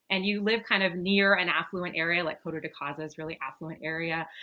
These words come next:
So he was like, "Get on there and see what you can find." So I found a backpacking backpack and I bought it, but it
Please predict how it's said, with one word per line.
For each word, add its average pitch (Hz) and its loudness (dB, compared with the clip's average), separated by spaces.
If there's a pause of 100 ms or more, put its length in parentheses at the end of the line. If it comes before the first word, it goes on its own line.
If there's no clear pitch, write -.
(120)
So 180 -8
he 180 0
was 185 -2
like, 170 -2
"Get 208 2
on 403 6
there 180 6
and 190 0
see 202 0
what 196 0
you 196 -2
can 196 -4
find." 294 0
So - -4
I 196 0
found 202 0
a 294 -4
backpacking 170 -2
backpack 151 -4 (640)
and 165 0
I 170 0
bought 196 4
it, - -2
but 196 0
it 190 -4